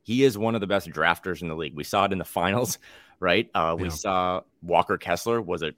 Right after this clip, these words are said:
Speaker 1: Tim Connelly draft pick. He knows what he's doing in the draft, and that makes me excited about these guys, even though we won't see them play, I don't think, at all next season.
Speaker 2: It also, though, it gives you, when you have, like, and I'm just gonna go through the list of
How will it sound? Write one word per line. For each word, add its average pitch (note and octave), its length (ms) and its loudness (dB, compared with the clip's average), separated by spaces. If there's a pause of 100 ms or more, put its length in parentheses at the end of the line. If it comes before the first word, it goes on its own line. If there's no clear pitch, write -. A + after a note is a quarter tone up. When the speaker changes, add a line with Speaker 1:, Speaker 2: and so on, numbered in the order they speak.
(120)
Speaker 1:
Tim F#2+ 160 -6
Connelly F#2 240 -4
draft F2+ 260 -2
pick. A2+ 160 -2
He B2+ 220 -4
knows A2+ 380 2
what G2 140 -2
he's F#2 140 -6
doing F#2+ 280 -4
in F#2 100 -6
the F2 80 -4
draft, D#2+ 400 0
and F#2 120 -6
that F2+ 140 0
makes F2 220 -4
me F2 120 -4
excited D#2 380 -4
about D#2 200 -4
these D#2 160 -8
guys, D2+ 260 -2
even G#2+ 180 -4
though G2+ 80 2
we G2 80 2
won't F#2 220 -2
see F#2+ 140 -6
them D2+ 180 -4
play, D#2 300 0
I D2+ 60 0
don't D2+ 180 -6
think, D2 260 -4 (400)
at E2+ 80 -4
all D#2 160 2
next C#2+ 240 -10
season. - 200 -14 (200)
Speaker 2:
It C#3+ 100 0
also, F#3+ 300 -2
though, B2 160 2
it A2 200 -2
gives A#2+ 260 0
you, A#2 320 0
when A2+ 180 0
you A2+ 120 2
have, G#2+ 480 0 (460)
like, G#2 260 -2
and F#2 220 -2
I'm G2+ 140 -2
just G2 160 -4
gonna F#2+ 140 0
go F#2+ 100 2
through F#2 180 -8
the E2+ 60 -4
list F2 280 -2
of D2+ 220 -4